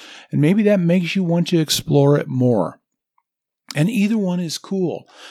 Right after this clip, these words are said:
But I do think it is something that you need to start asking yourself, "What do I do if and when things change? What do I do when this doesn't make sense anymore?"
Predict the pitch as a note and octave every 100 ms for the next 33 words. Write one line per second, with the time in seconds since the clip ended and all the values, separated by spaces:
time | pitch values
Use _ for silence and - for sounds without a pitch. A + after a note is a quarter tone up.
0 | - _ D#3+ D3 - _ _ - C3 B2
1 | E3 F3 G#3 G3+ G#3 G3 - G3+ G#3 F#3
2 | F3 F#3 E3+ F#3+ F3+ - G3 F#3 F#3+ _
3 | - D3 A#3+ - D#3+ C#3 B2+ B2 - A#2+
4 | B2 - _ _ _ _ _ _ D#3 A#3
5 | F#3 F#3+ F#3+ F3+ C#3 F3 E3+ A#2 C#3+ -
6 | _ _ _ _ _ _ _ _ _ _
7 | _ _ - D3 D3+ D3+ B2+ C3+ B2 C3+
8 | B2 G#2+ - A#2+ G#2 F#2+ - E3 A3 G#3+
9 | F#3+ E3+ F3 F#3 B2 A#2+ D3 D#3 D3+ C#3+
10 | C#3 C3+ C#3 C3 C3+ G#2+ F#2 F#2+ F2